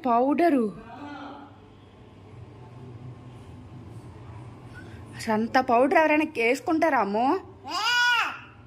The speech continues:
ఏం చేస్తావు ఇప్పుడు అదంతా? ఏంది సోఫా మొత్తం ఏంటిది అసలు? ఏయ్!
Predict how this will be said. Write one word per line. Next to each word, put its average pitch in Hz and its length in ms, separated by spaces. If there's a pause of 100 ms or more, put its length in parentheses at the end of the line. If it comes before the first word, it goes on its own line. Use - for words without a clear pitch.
(2000)
ఏం 294 180
చేస్తావు 339 320
ఇప్పుడు 294 160
అదంతా? 294 320 (1040)
ఏంది 311 360
సోఫా 302 340
మొత్తం 311 320
ఏంటిది 294 340
అసలు? 269 280 (2000)
ఏయ్! 226 340